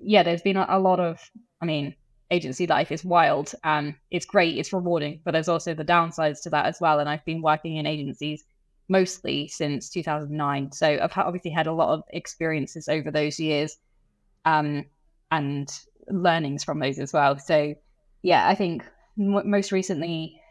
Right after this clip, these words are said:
stepping down as managing director was definitely the right step for me at that time. I found, um,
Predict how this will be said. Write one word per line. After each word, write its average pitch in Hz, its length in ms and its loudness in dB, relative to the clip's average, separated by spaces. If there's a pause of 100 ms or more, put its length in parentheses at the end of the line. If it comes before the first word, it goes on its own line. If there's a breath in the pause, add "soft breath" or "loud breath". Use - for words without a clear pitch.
(140)
stepping 175 280 2
down 160 380 2
as 151 180 0
managing 156 380 -4
director 156 640 0 (760)
was 196 160 -2
definitely 160 680 0 (300)
the 180 60 0
right 165 220 4
step - 200 2
for 180 60 -6
me 165 160 -2
at - 60 -2
that 156 160 0
time. 175 520 -2
I 170 160 -6
found, 151 440 -2 (220)
um, 160 360 -2